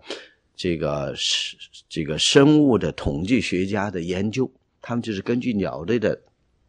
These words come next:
这个爪子的形状和这几何形状，它可以来经过统计以后，它可以判断它是哪一种生活形态的鸟。所以呢，最后很多生物统计学家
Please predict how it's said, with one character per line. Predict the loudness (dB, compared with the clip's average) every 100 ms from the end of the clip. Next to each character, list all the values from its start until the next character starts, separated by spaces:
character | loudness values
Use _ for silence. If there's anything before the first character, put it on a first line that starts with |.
| _ _ -20 -20 -12
这 | 2 2
个 |
爪 | 4 2 2
子 | 0
的 | 2 2
形 | 0 0 2 2
状 | 2 0
和 | 0
这 | 0
几 | 0 -4
何 | 0 0
形 | 0 0
状， | 2 0 -2 _ _ _ _ _
它 | -6 -2 -2
可 | -2
以 | -2 0
来 | 0 -2
经 | -2 0
过 | 2 0
统 | -2 -4 -2
计 | 2 2
以 |
后， | 2 -2 -4 -12
它 | -4 -4
可 | -2
以 | -6
判 | -4 -2 2
断 | 2 2 -2 -16
它 | -8 -6
是 | -4
哪 | -4 -4
一 | -2
种 | -2 -4
生 | -4 -4
活 | -4 -6
形 | -6 -4 -4
态 | -2 -2
的 | -2
鸟。 | -6 -8 _ _ _ _ _ _ _ _ _ _ 0
所 | 8 10
以 | 10
呢， | 6
最 | 6 6
后 | 6
很 | 4 4
多 | 4 4
生 | 4 2
物 | 2
统 | 0 0
计 |
学 | 0 -2
家 | 0 0